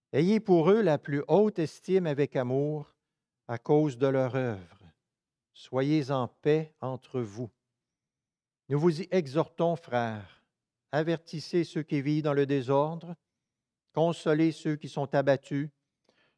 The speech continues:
supportez les faibles, usez de patience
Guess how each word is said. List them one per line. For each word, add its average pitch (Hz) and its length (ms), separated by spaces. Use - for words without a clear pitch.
supportez 165 580
les 151 140
faibles, 156 640
usez 151 500
de 131 140
patience 151 800